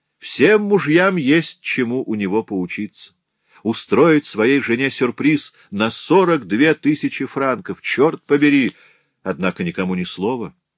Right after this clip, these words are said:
иначе мы все испортим». «Смейтесь, сколько хотите, господа», весело ответил маркиз. «Я влюблен в мою жену и не скрываю этого.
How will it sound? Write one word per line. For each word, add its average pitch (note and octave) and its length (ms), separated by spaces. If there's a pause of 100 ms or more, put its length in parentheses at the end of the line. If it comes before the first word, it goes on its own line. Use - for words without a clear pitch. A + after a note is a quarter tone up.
(280)
иначе E2 380
мы E2 100
все D#2+ 280
испортим». F2+ 760 (1120)
«Смейтесь, F#2 1000
сколько F2+ 460
хотите, G#2 460
господа», E2+ 640 (640)
весело F2 420
ответил F2 380
маркиз. E2+ 520 (480)
«Я C3+ 480
влюблен G2+ 580
в E2+ 80
мою D#2+ 240
жену G2 400 (600)
и D#2+ 120
не D2 80
скрываю D#2+ 680
этого. A#2+ 440